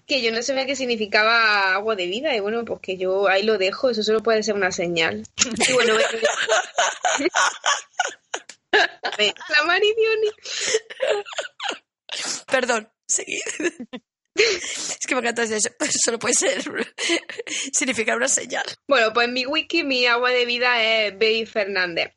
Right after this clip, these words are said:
Speaker 1: El puñetazo en la mesa, el comentario desvergonzado y la lucha incansable, que te alienta a pedirte otro, claramente. Y bueno, no sé si, si la conoceréis, Baby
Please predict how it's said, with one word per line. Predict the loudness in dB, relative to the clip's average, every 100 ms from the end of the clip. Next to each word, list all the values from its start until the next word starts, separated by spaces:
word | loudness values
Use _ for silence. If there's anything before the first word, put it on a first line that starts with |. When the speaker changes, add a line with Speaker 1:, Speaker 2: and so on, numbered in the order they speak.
| _
Speaker 1:
El | 0 0
puñetazo | 0 -2 2 0 0 0 2 2
en | 0
la | -2
mesa, | -2 -4 -2 0
el | 0
comentario | -2 2 2 2
desvergonzado | 2 2 2 0 0 2 2 2 2
y | 0
la | 0 0
lucha | -2 -2
incansable, | 0 0 -2 0 0 0 -4 -8 -10 -10 -4 0
que | 2
te | 4
alienta | 4 2 2 2 4
a | 2
pedirte | 0 -2 -2 0
otro, | 0 0 -2 0
claramente. | 2 2 0 0 0 -2 -6 -12 -2
Y | 2
bueno, | 4 4
no | 2
sé | 2 0
si, | 0 0 2 4 4 2 2 0 -4 -6 -6 0
si | 2
la | 2
conoceréis, | 2 0 0 2 2 2 2 0
Baby | -2 0 0 0 0 0 0 -2 -6 -10